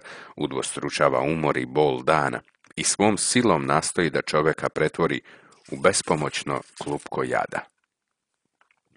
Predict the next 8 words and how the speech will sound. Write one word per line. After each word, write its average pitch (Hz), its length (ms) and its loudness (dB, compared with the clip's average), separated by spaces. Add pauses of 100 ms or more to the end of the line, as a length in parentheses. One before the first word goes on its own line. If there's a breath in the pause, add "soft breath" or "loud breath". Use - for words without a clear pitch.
(600 loud breath)
To 147 140 8
i 151 60 10
nije 135 200 8
vetar, 117 420 6 (120)
nego 69 300 0
prokletstvo 76 960 2
i 65 120 0
morija. 67 500 -4